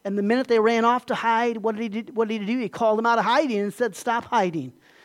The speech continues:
I don't want you to hide from me. I don't want you to hide from each other." And so we're gonna talk about that this morning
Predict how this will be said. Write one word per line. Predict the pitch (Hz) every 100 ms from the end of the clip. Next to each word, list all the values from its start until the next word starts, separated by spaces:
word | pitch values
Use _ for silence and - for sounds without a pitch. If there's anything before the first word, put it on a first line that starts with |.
| _
I | 214
don't | 202
want | 220 220
you | 233
to | 208
hide | 233 240 196
from | 254 226
me. | 233 233 214 - _ _ _ _ _ _ _ _ _ _
I | 180
don't |
want | 180
you | 196
to | 165
hide | 185 180
from | 190
each | 175 -
other." | 151 123 127 - _ _ _ _ _ _ _ _ _ _ _ -
And | 135
so | 175
we're | 165
gonna | 180 160
talk | - 170 -
about | 151 147 156
that | 160 160 - _ _
this | 185 185
morning | 175 170 165